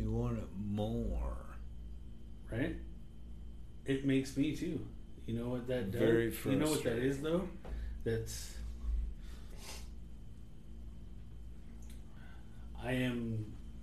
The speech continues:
Speaker 2: going to make this happen less. And you know why?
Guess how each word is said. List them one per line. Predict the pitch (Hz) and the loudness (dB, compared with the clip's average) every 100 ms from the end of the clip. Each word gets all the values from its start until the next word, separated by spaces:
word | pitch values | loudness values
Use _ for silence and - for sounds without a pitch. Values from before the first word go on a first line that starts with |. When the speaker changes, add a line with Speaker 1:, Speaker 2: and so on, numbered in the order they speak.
| - - - - 117 | -10 -12 -10 -10 -6
Speaker 2:
going | 117 123 127 117 113 110 | -2 0 0 0 -2 -2
to | 117 | -2
make | 110 110 110 104 - 113 | 0 2 2 0 -4 0
this | 131 - - - - - - - - - - - - - - - - - - | 0 0 -4 -8 -10 -10 -10 -10 -12 -10 -10 -12 -12 -12 -10 -10 -10 -8 -2
happen | 127 131 131 131 | 0 4 4 6
less. | 156 175 - - - - - - - - - - - - - - - - - | 4 2 -2 -8 -10 -10 -10 -10 -10 -12 -10 -10 -10 -10 -10 -10 -10 -8 -4
And | 117 | -2
you | 113 | 2
know | 110 | 2
why? | 107 110 147 | 2 2 0